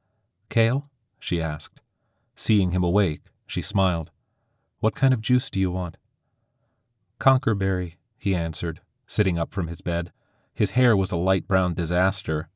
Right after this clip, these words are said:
and he scratched at an itch on his shoulder, a gesture that, though he didn't know it, punctured his mother's heart for how much it made him resemble his father. "Oh, I don't think we have that," she answered. "Purple guava," he then requested with a yawn.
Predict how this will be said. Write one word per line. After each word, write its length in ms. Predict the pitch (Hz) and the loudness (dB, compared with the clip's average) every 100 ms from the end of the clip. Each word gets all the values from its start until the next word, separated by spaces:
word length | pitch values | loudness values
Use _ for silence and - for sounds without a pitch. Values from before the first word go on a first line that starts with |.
| - | -12
and 100 | 85 | -6
he 80 | 92 | -6
scratched 520 | - - 101 92 - | -6 0 0 0 -4
at 100 | 82 | -4
an 80 | 87 | -2
itch 220 | 90 - | -2 -2
on 140 | 82 78 | -6 -4
his 140 | 82 | -6
shoulder, 460 | - 98 92 85 - _ _ - | -2 -2 0 -2 -6 _ _ -10
a 80 | 95 | -2
gesture 460 | 110 113 - 92 | 2 2 2 -2
that, 200 | 87 87 - _ _ _ - | 0 -4 -6 _ _ _ -2
though 100 | 95 | 0
he 140 | 98 | 2
didn't 260 | 98 95 85 | 2 0 2
know 200 | 104 80 | 2 0
it, 120 | 78 _ _ _ | -4 _ _ _
punctured 380 | - 113 - 87 | 0 0 0 -2
his 160 | 92 | 0
mother's 280 | 101 92 87 | 0 0 -2
heart 280 | - 98 78 | 2 2 2
for 140 | 90 | -6
how 120 | 85 95 | -2 0
much 240 | 95 - | 0 -2
it 80 | - | -2
made 220 | 92 90 | -2 -2
him 180 | 85 85 | -2 -4
resemble 400 | 85 98 87 78 | 0 0 0 -4
his 180 | 76 - | -8 -2
father. 440 | 92 92 85 80 _ _ _ _ _ _ _ _ - | 2 2 2 -2 _ _ _ _ _ _ _ _ -2
"Oh, 360 | 170 170 151 - | 0 2 2 4
I 100 | 147 | 6
don't 160 | 143 | 6
think 180 | 139 127 | 4 4
we 120 | 135 | 4
have 260 | 120 110 85 | 4 2 0
that," 280 | 87 85 - _ | -2 -4 -6 _
she 240 | - 98 | -8 -2
answered. 460 | 90 85 - 110 - _ _ _ _ _ _ _ _ _ _ - | -2 -2 -2 -4 -4 _ _ _ _ _ _ _ _ _ _ -4
"Purple 380 | 123 120 120 | -2 0 -2
guava," 720 | 107 104 107 110 98 87 80 - _ | 0 2 4 4 2 0 -2 -8 _
he 120 | - | -4
then 200 | 87 90 | -2 0
requested 560 | 87 82 92 80 - 80 | -2 0 -2 -2 -4 -6
with 100 | 82 | -2
a 60 | 82 | -2
yawn. 480 | 80 78 76 78 | 0 0 0 -4